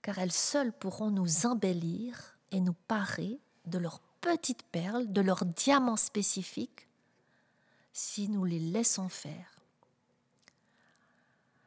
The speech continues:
Ah, quelle merveilleuse expérience !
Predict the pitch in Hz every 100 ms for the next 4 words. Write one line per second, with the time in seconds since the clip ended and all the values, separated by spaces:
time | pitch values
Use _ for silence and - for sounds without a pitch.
0 | _ 240 247 208 - 175 170 190 247 240
1 | 208 202 214 196 190 - 185 190 180 185
2 | - -